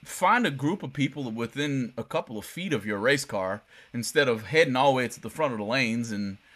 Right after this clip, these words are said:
and, and kinda moseying around up there. You never know when they're gonna call or start pulling lanes, and then you're late to get back to your car. That might be one minute. Well, that compounds because you're one minute behind, but so is everybody else at that point.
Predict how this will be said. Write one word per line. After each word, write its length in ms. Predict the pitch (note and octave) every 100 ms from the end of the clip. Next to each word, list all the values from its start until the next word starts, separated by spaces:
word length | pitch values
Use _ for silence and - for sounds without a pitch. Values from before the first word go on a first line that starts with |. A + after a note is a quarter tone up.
| - - _
and, 280 | A#2 A2+ A2
and 160 | B2
kinda 200 | D3+ C#3+
moseying 420 | B2+ C#3+ C3+ C#3 B2
around 260 | B2 B2+
up 160 | A2+ -
there. 240 | G3 C3
You 100 | G#2
never 260 | C#3+ D#3+ C3+
know 180 | D#3 F#3
when 120 | C3+
they're 80 | A#2
gonna 180 | A#2
call 340 | G#2+ B2 A#2+ A#2+
or 220 | A#2+ G#2+
start 300 | - C3 A#2+
pulling 380 | - D3+ A#2 A2
lanes, 320 | A#2+ D#3 C3+
and 120 | A2+
then 140 | B2 A#2+
you're 180 | B2
late 300 | A#2+ C3 D#3
to 60 | -
get 160 | B2 -
back 220 | B2 -
to 60 |
your 140 | A#2+ A2
car. 380 | C3 B2 D#3+ C#3
That 200 | B2+ C#3+
might 200 | A#2 A2
be 100 | G#2
one 400 | G2 G2+ F#2+ F#2
minute. 240 | A2+ D3+
Well, 320 | A2 A#2 E3 - - _
that 180 | E3 F#3+
compounds 600 | F3+ C4 - B2 D#2+ -
because 420 | A#2+ A2+ C#3 C3
you're 160 | A2 C#4
one 260 | F#3+ A2+ G#2
minute 220 | G#2 F#2+
behind, 320 | G2+ G#2+ A#2
but 120 | A2
so 180 | - A#2+
is 100 | A#2
everybody 420 | B2 A2+ A2 G#2
else 240 | C#3+ G#3+ G2+
at 180 | F2
that 200 | F2 D#2+
point. 300 | - F2+ D#2+